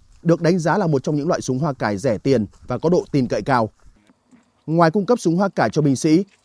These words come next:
Ukraine cũng mở khóa huấn luyện cách dùng vũ khí này đối phó với U A V. Một tạp chí Ukraine nhận định, do đối phó U A V đòi hỏi thao tác nhanh và tầm nhìn rộng, các loại ống ngắm siêu chính xác trở thành vật cản thay vì hỗ trợ binh sĩ tác chiến.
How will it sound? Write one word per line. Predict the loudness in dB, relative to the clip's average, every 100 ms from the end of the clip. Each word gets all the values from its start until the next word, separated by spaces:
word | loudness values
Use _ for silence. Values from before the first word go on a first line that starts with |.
| _ _ 0
Ukraine | 0 4 4 4 0
cũng | 2
mở | 2 2
khóa | 0
huấn | 0 2
luyện | 2 0
cách | -2 -2
dùng | -2
vũ | -2
khí | -2 -2
này | 0 0
đối | -2 -2
phó | 0 0
với | 2
U | 4
A | 2
V. | 2 2 0 -6 _ _ _ _ _ _ -12 2
Một | 4 6
tạp | 2 4
chí | 2
Ukraine | 4 4 4 4
nhận | 2 2
định, | 2 0 _ _ _ _
do | 0 4 6
đối | 4
phó | 4 4
U | 6
A | 4
V | 4 4
đòi | 2
hỏi | 2 -2
thao | -2 -2
tác | 0 0
nhanh | 0 0
và | 0
tầm | 0
nhìn | 0 2
rộng, | 2 0 _ _ -20 -20 _ -2
các | 0 4
loại | 4
ống | 2 2
ngắm | 0
siêu | 2 0
chính | 2 -2
xác | -2 -2 -4 -4
trở | 0
thành | 0 0
vật | -2
cản | 0 0 -2 -8 -6
thay | -2 2
vì | 2
hỗ | 2
trợ | 0 0
binh | -2 -2
sĩ | -4
tác | -2 2
chiến. | 2 2